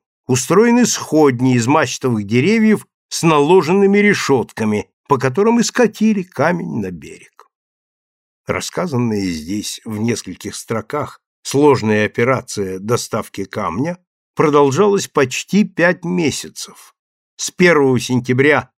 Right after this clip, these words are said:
тысяча семьсот шестьдесят девятого по двадцатое января тысяча семьсот семидесятого года.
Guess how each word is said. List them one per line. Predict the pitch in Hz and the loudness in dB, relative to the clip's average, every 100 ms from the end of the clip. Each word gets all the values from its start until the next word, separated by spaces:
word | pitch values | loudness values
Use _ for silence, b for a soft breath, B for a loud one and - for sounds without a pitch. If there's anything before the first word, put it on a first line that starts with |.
| _ - | _ -2
тысяча | 165 123 - 120 | -2 -2 -4 -6
семьсот | - 110 139 123 | -4 -2 -2 -2
шестьдесят | - 127 101 107 - 113 80 | -2 -4 -2 -4 -2 -4 -4
девятого | 90 117 202 208 214 214 - _ - | -6 -2 0 0 0 -2 -4 _ 2
по | 196 | 2
двадцатое | 175 131 135 131 - 190 190 175 | 4 4 2 2 0 0 2 0
января | 143 127 139 127 120 120 147 180 _ _ - | 2 4 4 4 4 4 2 0 _ _ 0
тысяча | 190 - - 139 | 0 0 -6 -4
семьсот | - 135 - 151 127 | -2 -4 -2 -4 -2
семидесятого | - 135 117 113 107 113 110 - 101 92 | -2 0 0 -4 -6 -8 -10 -10 -12 -12
года. | 78 - _ | -14 -18 _